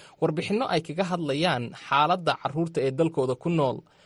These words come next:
Hase ahaatee, cilmi baadhayaal kala duwan ayaa ogaaday in ay jiraan goldoloolooyin ku jira shuruucda caalamiga ah ee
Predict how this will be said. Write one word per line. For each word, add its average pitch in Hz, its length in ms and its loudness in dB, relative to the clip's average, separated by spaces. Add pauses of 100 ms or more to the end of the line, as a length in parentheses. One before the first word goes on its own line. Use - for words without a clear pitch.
(160)
Hase 123 260 -2
ahaatee, 139 500 0
cilmi 139 300 -2
baadhayaal 139 560 2
kala 139 200 -2
duwan 139 300 -2
ayaa 156 320 0
ogaaday 117 480 -2 (300)
in 254 220 -2
ay 160 180 0
jiraan 156 400 0
goldoloolooyin 139 800 4
ku - 100 -6
jira 151 240 0
shuruucda 156 460 -2
caalamiga 143 640 2
ah 147 160 2
ee 139 140 0